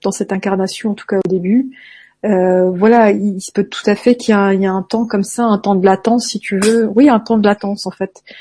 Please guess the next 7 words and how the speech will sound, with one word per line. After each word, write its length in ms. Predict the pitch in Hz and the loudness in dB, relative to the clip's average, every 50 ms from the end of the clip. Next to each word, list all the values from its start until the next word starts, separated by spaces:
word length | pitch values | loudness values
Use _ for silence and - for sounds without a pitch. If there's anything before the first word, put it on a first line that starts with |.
| - - _ - | -20 -16 _ -4
parce 180 | 196 185 - | -4 -4 -4
que, 160 | - - - 226 | -4 -2 2 4
euh, 540 | 240 240 233 208 196 190 185 185 185 202 | 4 6 6 6 4 4 4 4 4 2
les 100 | 196 196 | 2 0
choses 260 | 196 - - 247 240 - | 0 0 0 -2 -2 -2
se 140 | - - | 0 -2
réorganisent. 800 | 202 185 196 202 208 208 202 180 202 202 214 214 208 196 185 180 | -2 0 0 -2 -2 -2 -2 -2 -2 -2 -2 -2 -4 -4 -6 -10